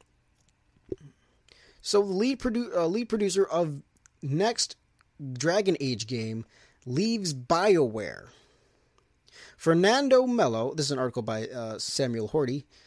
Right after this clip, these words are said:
Uh, Fernando Melo is the second producer to leave the company,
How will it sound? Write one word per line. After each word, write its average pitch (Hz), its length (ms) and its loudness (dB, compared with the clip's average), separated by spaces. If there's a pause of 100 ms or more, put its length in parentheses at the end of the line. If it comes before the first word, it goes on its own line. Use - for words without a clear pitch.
(300)
Uh, 156 140 0
Fernando 202 640 0 (160)
Melo 147 540 0 (440)
is 180 220 0
the 185 180 -4
second - 800 0 (600)
producer 180 380 2
to 160 140 -2
leave 165 320 0
the 160 80 -4
company, 117 580 -6